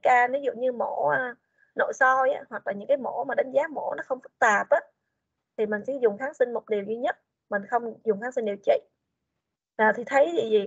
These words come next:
bắt đầu cái tình trạng nhiễm trùng ồ ạt, ồ ạt kéo lên, bung vết mổ, nhiễm khuẩn rồi đủ thứ chuyện hết á. Xong bắt đầu bệnh viện mới đưa lại cái quy trình là mình sẽ đánh giá lại. Đối với những cái ca nào mà phẫu thuật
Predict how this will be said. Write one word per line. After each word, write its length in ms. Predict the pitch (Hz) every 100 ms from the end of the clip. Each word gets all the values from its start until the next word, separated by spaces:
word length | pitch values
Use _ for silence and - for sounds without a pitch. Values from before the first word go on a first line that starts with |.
| -
bắt 120 | - 262
đầu 140 | 220
cái 100 | -
tình 140 | 233 208
trạng 160 | 202 208
nhiễm 160 | 240
trùng 180 | 240 208
ồ 280 | - 226 220
ạt, 320 | 220 220 220
ồ 160 | 220 214
ạt 200 | 220 214 -
kéo 200 | 262 294
lên, 240 | 247 233
bung 180 | 240 240
vết 200 | - -
mổ, 280 | 220 196 233
nhiễm 120 | 226 240 -
khuẩn 140 | 202 233
rồi 100 | 226
đủ 200 | 233 254
thứ 80 | 302 320
chuyện 200 | 233 - 247
hết 120 | 294
á. 160 | - - _ _ _
Xong 180 | - 240
bắt 120 | 285
đầu 500 | 214 196 202 196 - _ _ _ -
bệnh 140 | -
viện 180 | - -
mới 80 | 262
đưa 160 | 254 247
lại 120 | -
cái 80 | 269
quy 120 | 247 233
trình 180 | 208 196
là 340 | 208 202 202 196 _ _ _ -
mình 140 | 208
sẽ 160 | 196 -
đánh 200 | 247 277
giá 140 | 262
lại. 300 | 294 226 - - _ _ _
Đối 180 | 233 269
với 100 | 320
những 160 | 269 233
cái 140 | 294 -
ca 200 | 247 240
nào 200 | 233 202
mà 100 | 196
phẫu 140 | 233
thuật 140 | 226